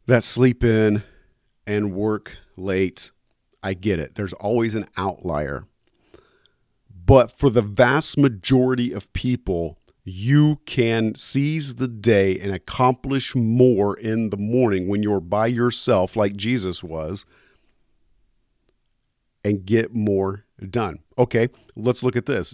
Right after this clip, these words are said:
Genesis, uh, nineteen twenty-seven. "Now Abraham arose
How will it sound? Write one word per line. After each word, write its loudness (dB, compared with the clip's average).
Genesis, 2
uh, -2
nineteen -2
twenty-seven. -2
"Now 0
Abraham 0
arose 2